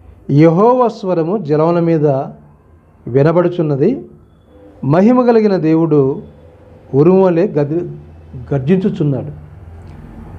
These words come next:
యెహోవా స్వరము జలముల మీద వినబడుచున్నది అని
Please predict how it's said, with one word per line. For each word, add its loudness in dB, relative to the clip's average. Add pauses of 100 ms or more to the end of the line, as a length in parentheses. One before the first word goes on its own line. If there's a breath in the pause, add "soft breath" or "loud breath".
(160)
యెహోవా 4
స్వరము -6 (300)
జలముల 2
మీద 0
వినబడుచున్నది 0
అని 2